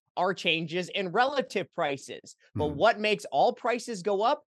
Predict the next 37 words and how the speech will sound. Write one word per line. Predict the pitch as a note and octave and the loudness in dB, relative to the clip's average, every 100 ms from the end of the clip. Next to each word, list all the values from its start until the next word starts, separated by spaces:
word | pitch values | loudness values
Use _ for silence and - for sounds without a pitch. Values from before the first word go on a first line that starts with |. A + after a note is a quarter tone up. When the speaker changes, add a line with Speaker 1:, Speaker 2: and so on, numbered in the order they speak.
| G#3 | -4
Speaker 1:
An | G3 | -2
increase | E3+ F3+ - F#3+ G3+ - - | -2 -6 -6 -6 -6 -8 -8
in | - | -4
the | |
money | C4+ C#4+ C#4 | -2 0 0
supply, | - B3 G3+ D#3+ B2+ A2+ | -2 -2 2 2 2 -2
brr, | B3 C4+ B3 D3+ G#2+ _ | 2 4 4 2 -4 _
the | G3 | -4
printing | G3 B3+ C4 B3+ A#3 | 0 0 0 -2 -4
press. | F3+ C3 A2 | 0 -2 -2
Speaker 2:
Yeah. | G2+ B2+ A2 - | -6 -4 -6 -4
Speaker 1:
And | D#3 D3 | -4 -2
what | E3 F3 | -2 0
happened | F3+ F#3 F#3 F#3 | 0 0 -2 -6
during | F#3 F#3 | -6 -4
the | F3 | -6
pandemic? | G3 D#3 C#3+ C#3 G3+ D4+ _ _ | -4 -6 -2 -4 -2 -6 _ _
Well, | - E3+ | 0 0
in | F#3+ | 2
the | F3 | -2
two | E3+ C4 C4 | -4 -2 -2
years | A3 G#3+ G#3+ - | 0 0 0 -4
between | G3 - D#3+ C#3+ | -10 -8 -6 -2
March | E3 G#3 - | -2 -2 -6
twenty | - E3 D#3 | -10 -8 -8
twenty | - G#3+ G#3 G3+ | -6 -4 -2 -4
to | - D3 | -6 -6
March | D#3+ F3+ - | -4 -4 -6
twenty | E3 D3 | -10 -10
twenty-two, | - C3 B2+ - B3+ G#3 G3+ _ _ | -8 -10 -10 -6 -4 -4 -8 _ _
the | D#3+ | -6
central | D3+ E3+ G#3 - C4 | -4 -2 -2 2 2
bank, | C#4 B3 G3+ F3+ | 4 2 2 -2
the | C3+ | -6
Bank | G#2+ C3 F#3+ A3 | -2 -2 0 -2
of | |
Canada, | A3 A#3 A3 F3 D3+ | -4 -2 -2 -2 -4